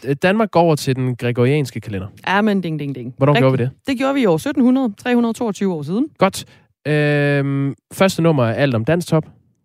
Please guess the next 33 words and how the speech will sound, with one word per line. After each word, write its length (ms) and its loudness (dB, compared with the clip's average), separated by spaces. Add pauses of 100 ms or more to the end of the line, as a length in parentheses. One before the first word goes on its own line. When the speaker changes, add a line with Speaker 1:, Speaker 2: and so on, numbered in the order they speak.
(300)
Speaker 2:
Ej. 160 -2 (260)
Speaker 1:
Nej, 240 0
Yoko 180 4
Ono. 320 2 (340)
Speaker 2:
Ej. 220 0 (600)
Speaker 1:
Øh, 840 4
Danmark 240 2
går, 220 0
nej, 300 2
hvad 120 6
var 120 4
det? 180 -2
Det 80 0
var 80 2 (120)
Pluto. 380 2
Speaker 2:
<laughs> 100 -20
Speaker 1:
Pluto. 300 2 (160)
Speaker 2:
Ja, 260 -6 (100)
præcis. 680 -10
Speaker 1:
For 80 -2
søren. 540 0
Ej, 460 0
den 160 0
overså 400 2
jeg. 240 -4
Ja, 160 2
okay. 220 -2
Og 120 -6
så, 300 2
så 100 -4
må 100 2
det 120 2
være, 220 2